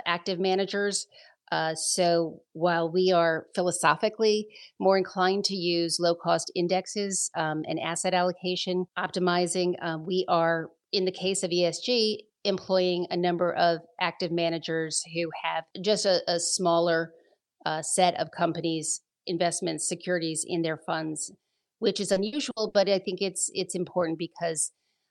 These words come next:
um, that's where we're getting the, the real in-depth, uh, analysis.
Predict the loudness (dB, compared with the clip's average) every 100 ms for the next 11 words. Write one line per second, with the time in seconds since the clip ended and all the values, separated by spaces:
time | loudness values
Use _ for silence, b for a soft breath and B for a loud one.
0 | _ -4 -2 0 2 2 2 2 2 0
1 | -2 0 -2 -2 -2 -2 -2 -2 -2 -2
2 | -6 _ -2 0 0 -4 -4 _ _ -8
3 | -8 -6 -4 -2 -4 -6 -6 -6 -6 -10